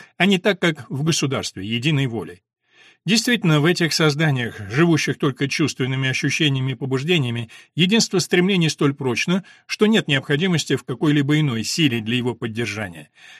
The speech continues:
а следовательно и для поддержания мира между ними, кроме их естественного желания. Среди людей же дело обстоит иначе. Во-первых, у людей существует борьба за почести и общественное положение, среди животных ее нет.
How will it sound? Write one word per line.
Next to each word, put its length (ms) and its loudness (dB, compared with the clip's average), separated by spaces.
а 120 2
следовательно 500 2
и 180 2
для 160 2
поддержания 800 2
мира 360 2
между 340 -4
ними, 400 0
кроме 320 0
их 380 -4
естественного 840 -2
желания. 480 -8
Среди 360 2
людей 320 2
же 320 2
дело 300 0
обстоит 360 0
иначе. 400 -8
Во-первых, 460 2
у 40 2
людей 260 0
существует 560 -4
борьба 340 0
за 140 2
почести 460 -2
и 80 6
общественное 640 -2
положение, 520 -4
среди 300 -4
животных 480 -2
ее 200 2
нет. 200 -2